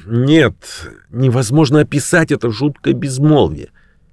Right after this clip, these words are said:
Все звуки жизни, блеяние овец, голоса птиц, жужжание насекомых, все то движение и суета, которые нас окружают, все это отошло в прошлое.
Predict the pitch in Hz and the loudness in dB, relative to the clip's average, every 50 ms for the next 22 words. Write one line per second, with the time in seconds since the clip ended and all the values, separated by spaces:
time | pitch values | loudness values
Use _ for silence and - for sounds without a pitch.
0 | _ _ _ _ - - - - - 131 113 98 123 139 156 - - - 151 123 | _ _ _ _ -10 -6 -4 0 0 0 0 2 2 2 2 2 2 2 2 2
1 | 123 165 196 190 170 131 110 104 101 - - - - - 98 117 117 113 110 113 | 4 2 4 4 2 0 0 -2 -4 -8 -12 -14 -10 -6 -2 -2 0 0 0 0
2 | 110 107 98 123 120 104 87 - - - 101 104 107 - - 117 101 - _ - | 0 0 2 2 2 2 2 0 -4 -4 -2 -2 -2 0 0 -2 -2 -2 _ -6
3 | 135 131 117 92 85 80 90 101 95 110 120 117 120 120 117 - - 107 - 135 | -2 -2 -2 -2 -2 -6 -8 -6 -2 -2 0 0 0 0 -2 -4 -6 -4 0 2
4 | 143 131 110 104 92 87 - - - - - - 131 131 120 90 _ - 135 135 | 2 4 2 0 -4 -6 -8 -12 -16 -12 -6 -2 0 0 0 0 _ 0 2 2
5 | 123 104 104 120 107 113 143 135 127 123 113 - - 127 120 107 - - 143 131 | 2 2 -2 -4 -2 0 0 0 0 -2 -2 -2 -2 -4 -4 -2 0 0 0 0
6 | 110 - 113 95 135 131 127 123 127 135 131 120 120 104 - 117 107 117 147 147 | 0 -2 -4 -2 -2 -2 -2 0 0 0 -2 -2 -4 -6 -6 -4 0 2 2 4
7 | 139 127 104 - - - 135 135 131 - - 123 123 - - 123 - - - 123 | 4 2 0 -4 -6 -2 0 0 2 2 2 0 0 2 0 -2 -2 -2 -2 2
8 | 143 151 139 - _ - 117 113 156 185 165 120 - - 107 82 67 - | 2 2 2 2 _ -4 0 2 4 4 4 2 0 -4 -6 -6 -6 -8